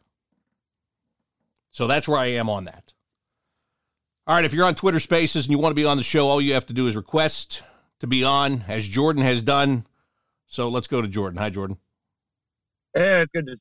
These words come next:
Speaker 2: see you, Bob. You know, um, my question was, should that hit from Sam Bennett on Cole Sillinger should have been suspendable instead of taking the charging penalty, uh,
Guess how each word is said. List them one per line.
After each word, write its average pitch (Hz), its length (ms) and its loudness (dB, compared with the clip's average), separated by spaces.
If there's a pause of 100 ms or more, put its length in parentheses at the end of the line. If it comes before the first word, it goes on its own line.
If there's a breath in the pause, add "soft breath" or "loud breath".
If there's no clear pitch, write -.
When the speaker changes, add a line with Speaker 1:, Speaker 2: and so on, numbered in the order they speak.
Speaker 2:
see 135 100 -6
you, 113 120 -4
Bob. 107 380 -8
You 120 120 -8
know, 123 380 -4 (960)
um, 151 480 0 (680)
my 254 220 2
question 190 680 -6
was, 127 220 -4 (840)
should 247 200 0
that 233 260 0 (160)
hit 180 360 -6
from 147 200 -10 (140)
Sam 156 220 -4
Bennett 160 320 0
on 139 200 -4 (180)
Cole 147 260 -4
Sillinger 135 400 -4
should 156 120 -2
have 156 60 -2
been 139 140 -2 (460)
suspendable 143 540 0
instead 127 400 -2
of 110 120 -4
taking 131 220 -4
the 117 120 -4
charging 170 400 -2
penalty, 107 400 -8 (680)
uh, 139 320 2